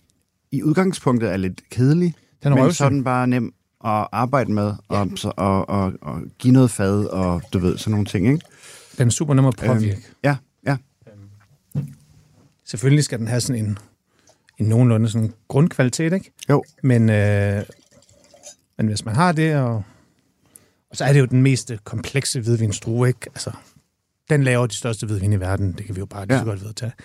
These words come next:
Speaker 2: Tobias,
Speaker 1: Ja.
Speaker 2: åbn øjnene. Der
Speaker 1: Mhm.
Speaker 2: er en... Øh, og nu er vi kommet i den røde
Speaker 1: Ja.
Speaker 2: genre, som jo er din.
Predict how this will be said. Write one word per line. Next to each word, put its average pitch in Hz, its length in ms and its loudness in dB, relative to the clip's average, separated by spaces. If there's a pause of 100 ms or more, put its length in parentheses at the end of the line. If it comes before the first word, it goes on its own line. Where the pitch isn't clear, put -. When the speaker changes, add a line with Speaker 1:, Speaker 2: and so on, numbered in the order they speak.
(500)
Speaker 2:
Tobias, 196 540 0
Speaker 1:
Ja. 185 120 2 (140)
Speaker 2:
åbn 156 240 2
øjnene. 180 460 4
Der 165 80 0
Speaker 1:
Mhm. 165 140 -2
Speaker 2:
er 131 300 2
en... 131 380 0
Øh, 120 360 -2 (280)
og 170 80 4
nu 208 60 6
er 214 40 4
vi 196 60 -2
kommet 170 220 2
i 180 40 -2
den 180 100 0
røde 160 340 4 (180)
Speaker 1:
Ja. 185 120 0 (1300)
Speaker 2:
genre, 202 540 0 (1300)
som 131 320 2
jo 113 380 0 (640)
er 120 180 0 (1600)
din. 110 260 2